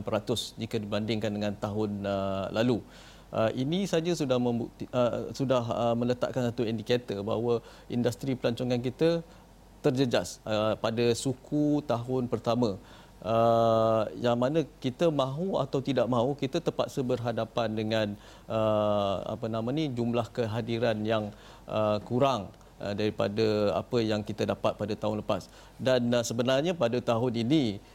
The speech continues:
kita merancang untuk menganjurkan tahun Malaysia dua puluh dua puluh, eh, uh, Visit Malaysia dua puluh dua puluh dengan sasaran, uh, pelancong sebanyak tiga puluh juta orang pelancong,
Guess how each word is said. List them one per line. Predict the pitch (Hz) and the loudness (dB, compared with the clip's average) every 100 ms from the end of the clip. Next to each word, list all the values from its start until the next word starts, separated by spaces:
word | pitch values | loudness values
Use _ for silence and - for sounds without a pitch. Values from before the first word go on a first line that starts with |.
| - | -10
kita | 117 113 - 147 143 | -6 -2 4 6 6
merancang | 127 117 113 104 123 110 104 | 4 4 2 2 0 2 0
untuk | 101 113 92 | -4 -4 -4
menganjurkan | 110 107 104 107 104 104 104 101 | -4 -2 -2 0 -2 0 -2 -2
tahun | 101 107 104 92 | -2 -2 -2 -2
Malaysia | 107 104 120 107 | -2 0 0 0
dua | 101 | -2
puluh | 104 123 | 0 0
dua | 127 | 2
puluh, | 135 120 143 | 0 0 0
eh, | 202 - - - 107 | -2 -4 -20 -10 -6
uh, | |
Visit | 98 110 110 107 | -2 0 -2 -2
Malaysia | 107 123 107 | -4 -2 -2
dua | 104 | -2
puluh | 110 101 | -4 -4
dua | 104 | -2
puluh | 131 107 - - - | 2 0 0 -16 -12
dengan | - 117 123 117 | -6 0 2 2
sasaran, | 113 - 117 113 117 120 110 | -2 0 0 4 2 2 -2
uh, | 98 104 101 98 | -2 0 -2 -2
pelancong | 104 104 104 117 113 | -2 -2 -2 -2 -2
sebanyak | 107 101 101 82 | -4 -4 -4 -4
tiga | 107 104 110 | -6 -4 -4
puluh | - 113 110 110 - - - - | -4 -4 0 0 -2 -18 -18 -4
juta | 120 123 156 131 113 | -2 0 2 4 2
orang | 110 101 | 0 -2
pelancong, | 104 98 - 135 220 | -2 -2 0 0 0